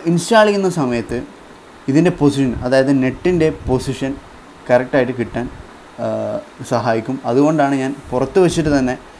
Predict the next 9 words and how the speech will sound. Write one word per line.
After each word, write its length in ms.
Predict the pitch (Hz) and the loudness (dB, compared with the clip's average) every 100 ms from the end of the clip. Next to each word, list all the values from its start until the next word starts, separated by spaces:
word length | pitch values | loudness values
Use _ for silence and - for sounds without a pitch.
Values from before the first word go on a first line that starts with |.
| - - - - | -20 -20 -12 -2
നട്ടിൻ്റെയും 500 | 131 - 151 147 139 | 0 0 2 2 2
ബോൾട്ടിനെയും, 480 | 127 117 131 - 135 - - - - - | 2 0 -2 -4 -6 -10 -12 -12 -12 -2
ആ, 120 | 123 117 | 0 2
ഫിറ്റ് 160 | 139 120 | 0 2
ചെയ്ത് 220 | 147 139 139 - 120 | 4 4 0 -6 -2
വെക്കുന്നത്. 440 | 123 123 135 110 120 - - - - - - - - - - - - - - - - - - - - - - - - 127 | -2 0 0 -2 -6 -10 -20 -20 -20 -20 -20 -20 -20 -20 -20 -20 -20 -20 -20 -20 -20 -20 -20 -20 -20 -20 -20 -20 -10 -4
നിങ്ങൾക്കത് 320 | 127 147 147 - | 2 2 2 0
ചെയ്യുന്ന 300 | 151 143 165 | 4 6 6
സമയത്ത് 500 | 160 143 139 131 175 | 2 2 2 0 -4